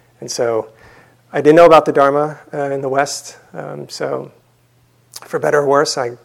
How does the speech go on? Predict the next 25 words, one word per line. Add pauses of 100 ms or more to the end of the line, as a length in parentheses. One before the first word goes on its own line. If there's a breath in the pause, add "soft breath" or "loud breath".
(160)
I
went
where
people
go.
I
went
to
India. (1040 loud breath)
Uh,
I
had
two
brothers
that
were (260 loud breath)
somewhat
equally (140)
lost, (160)
and
we
met (140)
in
India
and